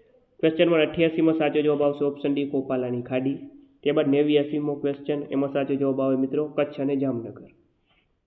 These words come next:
આગળ ચાલો, સૌથી વધુ સાક્ષરતા ધરાવતો જિલ્લો એટલે મિત્રો સુરત જિલ્લો.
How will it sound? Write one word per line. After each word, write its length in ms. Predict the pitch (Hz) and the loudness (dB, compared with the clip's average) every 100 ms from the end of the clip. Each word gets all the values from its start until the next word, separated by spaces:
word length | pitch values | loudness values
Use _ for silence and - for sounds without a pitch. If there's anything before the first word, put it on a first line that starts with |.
| _ _ _ _ _ _ _ _ _ _ _ _ _ - | _ _ _ _ _ _ _ _ _ _ _ _ _ -10
આગળ 260 | 131 117 - - _ _ _ _ _ _ _ _ _ _ - | -8 -8 -16 -20 _ _ _ _ _ _ _ _ _ _ -8
ચાલો, 200 | 143 123 | -6 -4
સૌથી 300 | - 160 165 | 0 0 2
વધુ 280 | 165 160 165 | 2 2 2
સાક્ષરતા 480 | 175 151 - 160 147 | 0 -2 -2 0 0
ધરાવતો 360 | 143 139 139 | 2 0 0
જિલ્લો 260 | 143 143 127 | -2 -2 -2
એટલે 140 | 123 | -2
મિત્રો 200 | 135 160 | -2 -2
સુરત 320 | 160 156 127 | -2 -4 -4
જિલ્લો. 320 | 117 117 104 | -6 -8 -10